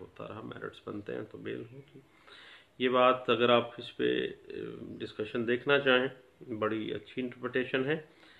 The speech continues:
उन्नीस सौ सतानवे सीआरएलजे page five three zero में इस बात को interpret किया गया था।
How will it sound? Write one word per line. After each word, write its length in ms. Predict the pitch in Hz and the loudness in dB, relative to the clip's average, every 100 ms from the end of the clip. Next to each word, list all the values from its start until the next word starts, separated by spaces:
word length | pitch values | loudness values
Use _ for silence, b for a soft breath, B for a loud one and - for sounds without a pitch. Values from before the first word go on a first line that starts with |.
| b - | b 2
उन्नीस 300 | 139 165 160 | 6 6 4
सौ 60 | |
सतानवे 500 | 151 - 139 139 156 | 2 8 8 8 6
सीआरएलजे 580 | 156 135 123 117 113 117 | 4 4 4 6 4 0
page 360 | 117 110 110 107 | -2 -4 -4 -8
five 600 | - 107 107 107 110 110 _ _ - | -6 0 0 -2 -6 -12 _ _ -18
three 360 | - 107 113 - - - | -12 -12 -12 -18 -10 -4
zero 240 | 127 117 | 0 0
में 120 | 95 | -2
इस 120 | 92 - | -10 -14
बात 160 | 85 - | -18 -14
को 80 | 101 | -14
interpret 440 | 101 101 - 85 - | -12 -16 -16 -16 -16
किया 100 | - | -16
गया 260 | 82 80 78 | -16 -16 -18
था। 220 | - - | -20 -20